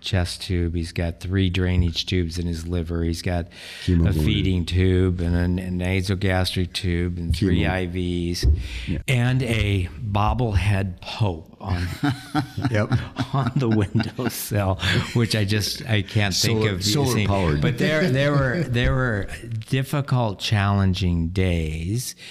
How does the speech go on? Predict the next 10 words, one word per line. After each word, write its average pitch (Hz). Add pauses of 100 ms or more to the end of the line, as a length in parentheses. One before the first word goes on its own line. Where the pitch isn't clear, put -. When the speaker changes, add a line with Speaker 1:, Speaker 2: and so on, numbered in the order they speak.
(280)
Speaker 1:
So 98
Tim's 117
cancer 98
journey, 87
I -
mean, 90
this 87
wasn't 87 (180)
a 101
little 87